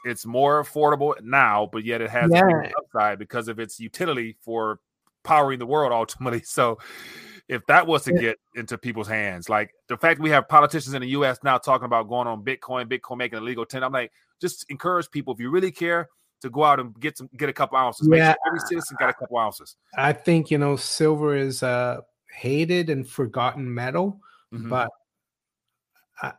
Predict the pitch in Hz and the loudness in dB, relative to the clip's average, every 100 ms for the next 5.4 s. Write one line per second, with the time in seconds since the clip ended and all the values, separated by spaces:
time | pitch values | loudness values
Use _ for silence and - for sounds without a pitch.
0 | - 160 208 196 196 175 - 160 151 156 | -4 -2 -2 2 2 2 -2 -4 0 0
1 | - - 127 123 127 127 123 - - _ | 0 -6 -8 -6 -6 -6 -8 -12 -18 _
2 | - 127 147 135 160 147 151 131 139 127 | -10 -4 -2 0 0 0 -4 -2 -4 -4
3 | 131 127 123 123 123 _ _ 110 135 147 | -4 -2 -2 -4 -8 _ _ -10 -4 -2
4 | 120 113 113 135 123 123 120 127 127 120 | -2 -6 -8 -6 -4 -4 -4 -6 -6 -4
5 | 123 143 104 | -4 -4 -6